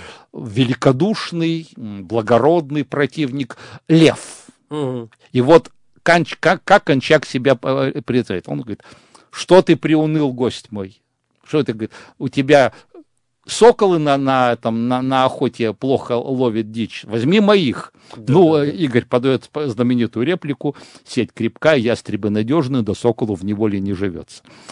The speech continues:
Speaker 1: Кончак ему говорит: «Да разве ты живёшь как пленник?» Он, значит, у него такой воинственный раздел:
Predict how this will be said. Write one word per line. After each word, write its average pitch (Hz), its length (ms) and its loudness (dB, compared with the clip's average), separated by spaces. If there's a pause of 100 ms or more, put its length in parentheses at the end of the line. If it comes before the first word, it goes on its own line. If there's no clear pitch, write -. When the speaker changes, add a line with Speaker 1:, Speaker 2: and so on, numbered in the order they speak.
(200)
Speaker 1:
Кончак 143 460 2
ему 147 160 2
говорит: 131 340 2
«Да 139 140 6
разве 135 420 4
ты 131 180 0
живёшь 127 400 -6
как - 240 -12
пленник?» 156 800 -4 (380)
Он, 98 180 -8
значит, 85 360 -12
у 110 40 -8
него 113 140 0
такой 92 280 -6
воинственный 110 640 -2
раздел: 123 480 -4